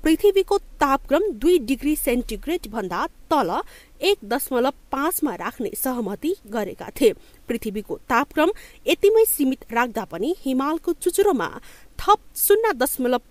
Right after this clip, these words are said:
तिनदेखि शून्य दशमलव सात डिग्री सेल्सियससम्म तापमान बढ्ने र हिन्दुकुश हिमालय क्षेत्रका एक अर्ब पैँसठी करोड मानिसको जीवनयापनलाई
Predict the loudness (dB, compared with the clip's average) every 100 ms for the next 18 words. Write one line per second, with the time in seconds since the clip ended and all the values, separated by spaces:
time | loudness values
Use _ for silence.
0 | 2 4 4 2 -4 -4 0 2 2 2
1 | -2 -2 -2 -4 -6 -6 -2 -4 -6 -16
2 | -20 -8 0 2 2 -2 -2 -2 -2 -4
3 | -4 -2 -2 -2 -6 _ -4 -2 -2 -2
4 | -4 -6 -4 -4 -6 -10 -20 -2 -2 0
5 | 4 6 6 4 4 2 -4 0 2 2
6 | -2 -4 -4 -4 -4 -2 0 0 -2 -20
7 | -4 2 2 2 -12 2 4 6 2 0
8 | 0 0 0 -2 -4 0 4 4 2 2
9 | 2 2 0 -2 0 0 0 -4 -2 0
10 | 0 -2 0 -2